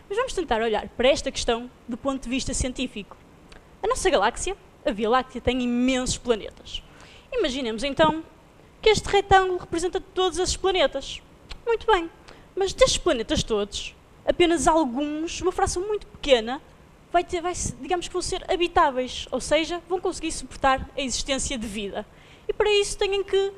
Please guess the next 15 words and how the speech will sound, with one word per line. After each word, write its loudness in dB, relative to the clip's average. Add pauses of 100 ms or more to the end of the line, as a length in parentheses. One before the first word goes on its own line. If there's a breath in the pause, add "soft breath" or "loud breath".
(120)
cumprir 0
determinados 0
requisitos, -6 (160)
nomeadamente -2
ter 0
uma 0
fonte -4 (160)
de 2
água 4 (260 loud breath)
no -2
estado 4
líquido -6 (180)
que -8
seja -2
estável, 4